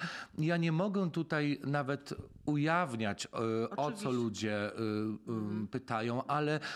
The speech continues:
Speaker 1: ludzie w różnych momentach życia się znajdują. Dlatego też trzeba być bardzo wyrozumiałym, słuchajcie, odnośnie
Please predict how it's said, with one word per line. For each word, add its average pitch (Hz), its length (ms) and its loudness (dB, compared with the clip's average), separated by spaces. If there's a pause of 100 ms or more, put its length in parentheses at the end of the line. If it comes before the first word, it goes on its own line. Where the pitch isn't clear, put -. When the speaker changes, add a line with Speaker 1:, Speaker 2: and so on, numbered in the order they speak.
(100)
Speaker 1:
ludzie 180 480 2
w 156 100 -6
różnych 196 360 0
momentach 196 520 2
życia 131 320 -2
się 95 180 -2
znajdują. 90 560 -2
Dlatego 131 400 -2
też 190 300 -2 (240)
trzeba 185 160 0
być 160 180 0
bardzo 202 380 0
wyrozumiałym, 175 720 2
słuchajcie, - 680 -2
odnośnie 185 600 2